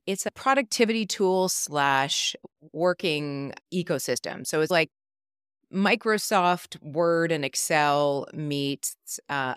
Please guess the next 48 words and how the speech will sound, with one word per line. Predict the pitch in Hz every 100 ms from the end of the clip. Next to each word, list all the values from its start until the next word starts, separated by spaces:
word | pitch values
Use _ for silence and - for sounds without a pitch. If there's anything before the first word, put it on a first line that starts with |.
| -
Asana | 151 - 156 151 151 143 143 -
or | 156 139 139 135
your | 123
favorite, | 127 147 135 127 - -
you | 151
know, | 127
task | 113 - 127 127 - -
app, | 117 98 - -
<laughs> | -
if | 180 -
you | 185
will. | - 151 - - _ _ _
It's | -
everything | 226 226 226 190
you | 180
could | 165
possibly | 139 139 139 143
want. | 139 131 - 175
And | 190
I | 190
like | 190 214 247 208
using | 214 220 226
Notion | 202 190 - 170
because | 165 170 - - 226 180 160 165 - - _ _ _
I | 196
don't | 214 220
need | 214 214
to | 208 185
jump | 135 139 185 190 -
out | 165 185
of | 160
it | 151 123
to | 170
do | 143 156 151 151 -
other | - 151 151
things. | - 143 123 -
I | 151
can | 175 165
do | 165 -
everything | 170 170 156
in | 139
Notion, | 120 120 - 117
from | 143 127
planning | - 185 180 165 156
to | -
writing | 139 151 151 147
to | 139
scheduling | - - 156 147 143 139 135